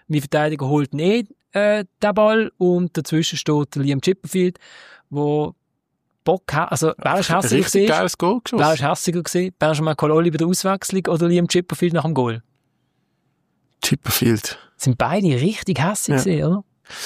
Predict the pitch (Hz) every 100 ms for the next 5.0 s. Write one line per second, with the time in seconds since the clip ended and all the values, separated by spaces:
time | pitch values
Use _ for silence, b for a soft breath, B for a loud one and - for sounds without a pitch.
0 | B - 139 208 214 196 185 202 208 202
1 | 196 - 165 165 170 160 151 160 156 143
2 | 143 156 - - 160 - - 151 147 147
3 | 143 - 151 143 143 139 135 - 143 143
4 | - 135 135 - 135 - 131 127 135 127